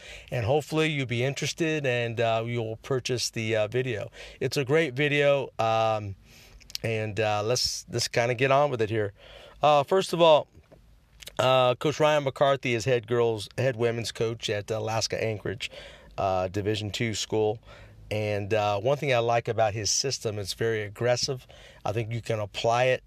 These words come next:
to, uh, your high school, uh, situation, whether that's, uh, boys or girls. <clears throat> His first segment, uh, he talks about, uh, and he talks about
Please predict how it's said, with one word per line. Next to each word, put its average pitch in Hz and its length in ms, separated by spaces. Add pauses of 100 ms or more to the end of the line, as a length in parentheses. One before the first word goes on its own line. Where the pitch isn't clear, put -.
to, 107 580 (540)
uh, 95 260
your 107 400
high 127 220
school, 131 440 (640)
uh, 101 320 (500)
situation, 127 640
whether 98 200
that's, 95 260 (220)
uh, 95 220
boys 101 420
or 107 140
girls. 113 540 (920)
<clears throat> 147 840
His 139 240
first 175 340
segment, 143 460 (1400)
uh, 107 340
he 120 140
talks 123 320
about, 117 420 (100)
uh, 104 280
and 107 220 (220)
he - 60
talks 120 300
about 107 320